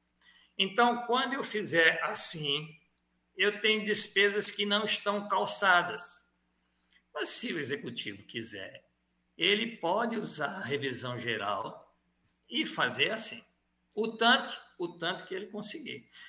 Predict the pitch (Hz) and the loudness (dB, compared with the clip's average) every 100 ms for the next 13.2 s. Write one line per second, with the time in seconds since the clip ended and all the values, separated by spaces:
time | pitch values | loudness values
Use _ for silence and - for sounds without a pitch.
0 | - - 269 226 233 240 - 247 330 320 | -2 2 2 0 -2 2 4 2 -4 2
1 | - 202 208 220 190 165 180 208 156 139 | 2 6 8 8 6 6 6 6 4 0
2 | 151 123 143 165 - - _ _ - 175 | -4 0 2 0 -2 -14 _ _ -4 2
3 | 180 - - 123 120 117 113 98 85 - | 2 2 -2 -2 -2 -2 -2 -2 -6 -12
4 | _ - 185 175 143 120 117 107 101 90 | _ -4 0 0 0 -2 -2 -2 -4 -8
5 | - _ _ _ _ - 202 190 170 165 | -10 _ _ _ _ -6 -4 -4 -2 -4
6 | 165 - - 117 87 _ _ _ _ _ | -4 -6 -6 -8 -10 _ _ _ _ _
7 | - 269 170 - - 226 196 135 - - | -8 -6 2 4 4 4 2 2 -2 -16
8 | _ _ _ _ _ - - 175 147 - | _ _ _ _ _ 0 4 6 4 2
9 | 156 147 143 - 147 123 147 139 147 147 | -6 -6 -6 -4 -2 -2 -2 0 -2 -4
10 | 131 120 107 156 87 - - - _ _ | -6 -6 -2 0 2 0 -4 -14 _ _
11 | _ _ _ 214 233 190 - - 160 143 | _ _ _ -8 -4 -2 -2 -2 -4 -6
12 | 139 156 135 - 123 113 117 127 160 - | -4 -4 -4 0 0 0 -4 -6 -2 -4
13 | - | -4